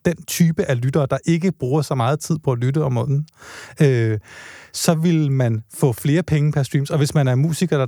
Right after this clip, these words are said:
der laver musik til dem, der lytter til rigtig mange tracks i løbet af en måned, så vil man få færre penge. Øh, hvad hedder det? Og det vil sige,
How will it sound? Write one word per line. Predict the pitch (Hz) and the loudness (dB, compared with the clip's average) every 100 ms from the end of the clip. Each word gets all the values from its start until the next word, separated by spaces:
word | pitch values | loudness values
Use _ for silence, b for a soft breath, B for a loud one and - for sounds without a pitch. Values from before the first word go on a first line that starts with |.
| - | 0
der | 131 120 | -2 -2
laver | 127 120 117 | -2 0 0
musik | 120 - 156 | -2 0 -2
til | - 143 | 0 0
dem, | 135 | 0
der | 139 | 0
lytter | 131 131 | 0 -2
til | - 151 | -2 -4
rigtig | - 160 - 180 | -2 -6 0 0
mange | 147 131 135 143 190 196 180 _ - | 2 0 0 0 2 2 -2 _ -4
tracks | - 123 - | 0 0 -2
i | - | -4
løbet | 123 127 127 | -2 -2 -2
af | |
en | 117 | 0
måned, | 117 113 123 | 0 0 -2
så | - 139 | -2 0
vil | 139 | 0
man | 135 117 | 0 -2
få | 123 113 127 - | -2 -4 -6 -4
færre | 185 185 | -2 -2
penge. | - - - 107 B B B B B | -6 -16 -16 -18 B B B B B
Øh, | 143 131 110 104 101 107 | 0 2 0 0 -2 -2
hvad | 123 | -2
hedder | 120 104 | 0 0
det? | 110 - _ _ _ _ _ - B B B | -2 -6 _ _ _ _ _ -20 B B B
Og | - | 0
det | 175 | 2
vil | 175 | 0
sige, | - 156 151 | 0 0 0